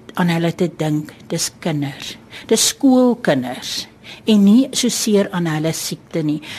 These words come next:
want as jy gaan begin emosioneel raak, dan gaan jy ook nie eintlik 'n diens lewer nie. En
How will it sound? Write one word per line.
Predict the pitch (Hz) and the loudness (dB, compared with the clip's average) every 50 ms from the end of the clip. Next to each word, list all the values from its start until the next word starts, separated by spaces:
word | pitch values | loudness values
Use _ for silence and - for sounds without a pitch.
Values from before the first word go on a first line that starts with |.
| - - | -8 -4
want | 214 196 226 | -2 0 2
as | 220 208 - | 2 2 2
jy | 233 - | 0 2
gaan | - 233 226 208 | 2 2 2 4
begin | 202 214 208 - - - 247 226 - 240 | 4 2 0 0 0 0 0 0 2 2
emosioneel | 214 214 208 - - 214 202 190 180 180 175 185 202 220 226 220 196 | 2 4 4 2 2 4 4 4 4 4 4 4 4 4 4 4 2
raak, | 185 175 175 175 175 - - - - - - - - - - - - - - - - | 2 2 2 0 -2 -4 -10 -20 -20 -20 -20 -20 -20 -20 -20 -20 -20 -20 -20 -12 -4
dan | - 185 190 190 | -2 -2 2 2
gaan | 254 247 | 2 2
jy | 226 254 | 2 2
ook | 254 247 - 269 | 0 2 2 0
nie | 247 | 2
eintlik | 214 214 196 208 220 214 - | 2 0 2 2 0 0 0
'n | 196 160 | 0 0
diens | 170 165 196 226 - - | 2 0 0 0 0 -2
lewer | 151 147 143 135 131 139 - - | -4 -4 -4 -4 -6 -8 -12 -12
nie. | 269 - - - - - - - - - - - - - - - - - - - - - | -14 -14 -16 -20 -20 -20 -20 -20 -20 -20 -20 -20 -20 -20 -20 -20 -18 -18 -18 -18 -10 0
En | - 269 254 | 2 2 2